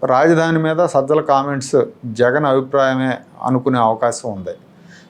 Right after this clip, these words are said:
ఇప్పటికీ జగన్ అభిప్రాయం మారలా రాజధాని మీద. కాకపోతే ఆ మధ్య ఎప్పుడో సూచనప్రాయంగా ఒక మాట అన్నారు,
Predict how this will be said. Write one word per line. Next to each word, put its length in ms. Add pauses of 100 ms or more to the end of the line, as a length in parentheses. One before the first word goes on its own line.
(120)
ఇప్పటికీ 400
జగన్ 300
అభిప్రాయం 520
మారలా 420 (180)
రాజధాని 400
మీద. 180 (200)
కాకపోతే 680
ఆ 200
మధ్య 260
ఎప్పుడో 340
సూచనప్రాయంగా 680
ఒక 160
మాట 280
అన్నారు, 340